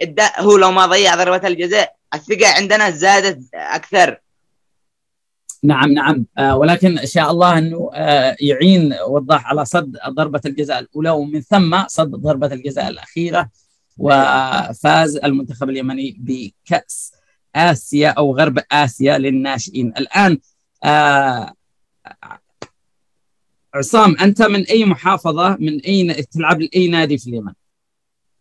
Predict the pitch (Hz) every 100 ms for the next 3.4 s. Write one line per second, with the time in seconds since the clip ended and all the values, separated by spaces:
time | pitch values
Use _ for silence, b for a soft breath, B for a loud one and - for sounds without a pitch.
0 | _ _ _ _ _ - 135 156 160 147
1 | 147 139 151 156 156 139 143 143 165 165
2 | 143 143 - 131 131 160 160 160 156 160
3 | 147 147 120 107